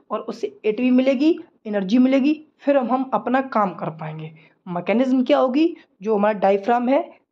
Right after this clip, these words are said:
chest है, वो फूलता है, पिचकता है। वो कब? जब सीओ टू, अ, बाहर जाती है तब और ओ टू अंदर आती है तब। तो इस तरीके से हमारा respiration वाला chapter ख़त्म हुआ। अब third part इसका है, उसको cover करेंगे कि अब circulation क्या होता है,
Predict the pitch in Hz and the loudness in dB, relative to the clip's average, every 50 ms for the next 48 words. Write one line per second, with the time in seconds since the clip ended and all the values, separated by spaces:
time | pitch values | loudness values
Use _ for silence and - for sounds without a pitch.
0 | _ - 233 233 226 233 - 285 277 285 277 277 - 220 214 214 208 254 247 262 | _ -8 -8 -8 -8 -8 -4 -2 -2 -2 -2 -4 -2 -2 -2 0 2 0 0 0
1 | 294 302 - 220 - 190 202 - - 240 247 262 302 359 - - _ _ _ _ | 0 -4 -4 -4 -4 -4 -6 -2 0 0 0 2 0 -2 -4 -8 _ _ _ _
2 | _ - 226 226 - 226 269 302 349 320 254 226 240 233 226 - - 220 226 233 | _ -10 -10 -10 -2 -2 -2 0 0 -4 -4 -2 -2 -2 -2 -2 2 2 2 2
3 | - 254 247 240 240 233 233 - 220 202 202 202 190 180 180 - - 208 208 202 | 4 2 2 2 2 -2 0 0 0 2 4 2 2 0 -2 0 0 0 0 2
4 | 226 214 214 - 240 214 226 214 208 - - 247 247 247 - - 240 240 - - | 0 0 0 -2 -4 0 0 0 0 2 0 0 0 0 0 0 -2 -2 0 -2
5 | 208 208 208 294 - - 208 190 185 196 190 185 185 185 220 214 233 294 - - | -2 -2 -2 -2 -2 0 -2 0 0 0 0 0 -2 -4 -6 -4 -4 -4 -4 -6
6 | - _ _ _ _ _ _ - 175 170 170 - - _ _ _ _ _ _ _ | -12 _ _ _ _ _ _ -10 -10 -10 -10 -12 -20 _ _ _ _ _ _ _
7 | 254 240 240 - 226 214 220 - 226 226 226 196 185 208 - - 214 202 208 - | -14 -14 -8 -6 -6 -6 -4 -4 -6 -4 -2 0 2 2 2 2 0 -4 -4 -4
8 | - 226 220 226 233 208 196 190 190 - 202 - - - - - - - _ _ | -4 -4 -2 0 0 2 2 0 0 -2 -8 -8 -6 -8 -8 -8 -10 -20 _ _
9 | _ - 202 196 196 180 175 175 175 180 - - 202 190 196 - - 226 233 226 | _ -8 -6 -4 -2 -4 -2 -2 -2 -4 -2 -2 -4 -6 -4 -2 0 0 0 0
10 | 226 - 226 214 208 202 - - 220 214 240 330 403 - - - - _ _ _ | -2 -2 -2 -2 -2 -6 -2 0 0 2 2 0 -2 -6 -12 -20 -20 _ _ _
11 | 240 - - - 247 - 233 233 233 226 233 233 233 240 254 277 349 494 - - | -20 -14 -12 -12 -6 -2 -2 -2 -2 0 0 0 2 2 2 2 2 0 -2 -6
12 | _ _ _ _ _ - 285 311 359 - - _ _ _ _ - 247 254 339 349 | _ _ _ _ _ -12 -8 -8 -8 -8 -10 _ _ _ _ -6 -4 -4 -2 -4
13 | - - - 240 220 220 226 294 262 254 247 - 254 240 233 233 214 208 208 202 | -6 -6 -4 -2 -2 -2 0 0 0 0 2 2 0 0 2 2 0 0 0 0
14 | 254 262 262 294 370 | 2 2 2 2 0